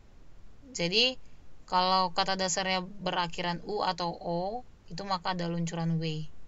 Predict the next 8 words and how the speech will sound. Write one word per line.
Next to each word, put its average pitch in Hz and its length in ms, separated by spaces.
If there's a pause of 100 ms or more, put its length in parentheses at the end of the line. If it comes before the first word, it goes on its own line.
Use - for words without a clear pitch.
(1600)
Pencaloan, 165 1040 (160)
pencaloan. 165 800 (160)
Ya, 170 160
jadi 170 240
jawabannya 170 560
adalah 180 560
C. 160 240 (1400)
Next, - 400